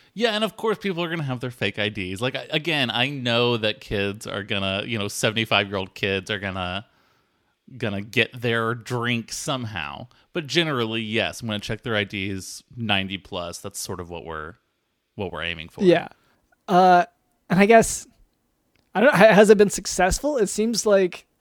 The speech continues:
Speaker 2: you know, with the last one, it,
Speaker 1: Oh.
Speaker 2: the marketing worked, but
Speaker 1: Oh, yeah, no, it's been incredibly successful. That's what I w-, that's what I was saying. E-, almost every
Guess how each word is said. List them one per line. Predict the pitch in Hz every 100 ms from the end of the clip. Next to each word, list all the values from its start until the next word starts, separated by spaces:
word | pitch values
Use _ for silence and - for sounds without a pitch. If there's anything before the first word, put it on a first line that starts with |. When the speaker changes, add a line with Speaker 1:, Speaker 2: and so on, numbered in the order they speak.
| _ _ _ _ -
Speaker 2:
you | 190
know, | 180 170 - _ -
with | 190
the |
last | 190 190 233 -
one, | 196 180
it, | 190 - _ _ _ 135
Speaker 1:
Oh. | 156
Speaker 2:
the | 160
marketing | 170 214 180 151
worked, | 165 170 - - -
but | 165 - - _ _ _ _ _
Speaker 1:
Oh, | - 202 135
yeah, | 165 110
no, | 117 113
it's | 120 147
been | 160 117
incredibly | 101 - 208 214 117 95
successful. | - 90 - 90 - - - _ _ _ _ -
That's | 156
what | 175
I |
w-, | 160 139
that's | 143 151
what | 156
I |
was | 123
saying. | 165 151
E-, | 117 123 135 -
almost | 151 185 156 -
every | 117 127 123 127 127 123 123